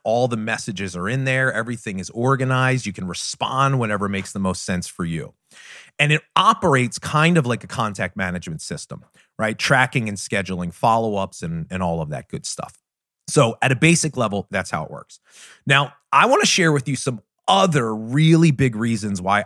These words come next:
I think you need to be considering this for your business. And these are some of the things we're gonna be talking about in the workshop. The first one is related to boundaries.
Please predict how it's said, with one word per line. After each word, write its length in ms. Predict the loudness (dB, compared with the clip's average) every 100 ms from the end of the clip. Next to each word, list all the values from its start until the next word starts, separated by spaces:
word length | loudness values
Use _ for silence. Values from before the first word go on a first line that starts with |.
| 0
I 180 | -2
think 280 | -4 -10 -16
you 80 | -12
need 160 | -8 -6
to 60 |
be 100 | -6
considering 560 | -8 -8 -6 -6 -4 -6
this 140 | -8
for 140 | -8 -8
your 120 | -8
business. 380 | -8 -10 -10 -6
And 100 | 0
these 160 | 2
are 60 | 4
some 200 | 2 2
of 60 | 0
the 80 |
things 260 | -2 -4 -4
we're 80 | -4
gonna 140 | -4
be 100 | -4
talking 380 | -2 -4 -2 -6
about 160 | -6 -6
in 80 |
the 80 | -6
workshop. 460 | -8 -12 -12 -14 -16 _ _ -20 -20 _ _ _ _ -10
The 60 | 0
first 380 | 4 4 4
one 480 | 2 4 2 0 -6 _ _ -4
is 340 | -2 -2 -4
related 480 | -4 -4 -2 -4 -6
to 120 | -8
boundaries. 1000 | -10 -4 -4 -2 -4 -8 -10 -12 -14 -18